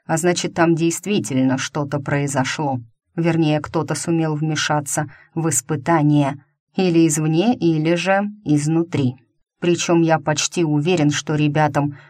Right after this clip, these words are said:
не только показали прямую дорогу на нижние уровни — но ещё и помогли оттуда выбраться.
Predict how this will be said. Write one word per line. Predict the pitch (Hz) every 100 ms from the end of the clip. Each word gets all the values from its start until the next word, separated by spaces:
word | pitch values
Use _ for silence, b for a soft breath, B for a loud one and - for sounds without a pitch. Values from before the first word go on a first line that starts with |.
| B
не | 180 185
только | 220 - 143
показали | 147 160 156 160 151
прямую | 151 160 170 160 151
дорогу | 151 165 202 151
на | 151 147
нижние | 156 147 160 151
уровни — | 151 202 175 147 151 147 B B B -
но | 180
ещё | 190 190 208
и | 202
помогли | 220 226 233 196 160 170
оттуда | 185 190 - 151 147 165
выбраться. | 160 131 127 127 - 139